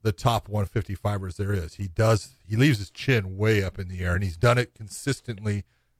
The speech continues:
I'm not just talking about this fight. I watched him in Cage Warriors when he did the same thing. He has got to break some of the bad habits that he has because he does leave his chin up in the air, and someone is going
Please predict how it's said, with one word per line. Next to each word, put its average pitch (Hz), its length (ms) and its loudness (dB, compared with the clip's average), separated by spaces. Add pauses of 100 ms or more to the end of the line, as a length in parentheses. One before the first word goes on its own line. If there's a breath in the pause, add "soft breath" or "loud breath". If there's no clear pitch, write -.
I'm 101 80 -16
not 113 160 -4
just - 200 -12
talking 117 300 0
about 98 360 -2
this 123 200 0
fight. 131 340 0 (540)
I 98 40 -16
watched 107 420 2
him 110 100 0
in 104 100 0
Cage 110 300 0
Warriors 113 420 2
when 113 120 -4
he 98 60 -6
did 104 160 -2
the 98 80 -10
same 107 240 -2
thing. 110 280 -2 (380)
He 127 160 2
has 101 160 -2
got 120 340 0
to 117 80 -4
break 117 300 2 (160)
some 120 220 0
of 110 60 -4
the 98 60 -4
bad 113 300 -2
habits 110 400 -2
that 104 100 -10
he 101 120 -4
has 110 300 -2
because 95 300 -12
he 95 200 -18
does 104 260 -2
leave 113 180 0
his 101 100 -4
chin 113 240 -2
up 107 120 -2
in 104 60 -6
the 107 80 -2
air, 113 120 4
and 87 120 -4
someone 127 420 -2
is 90 100 -6
going 120 380 0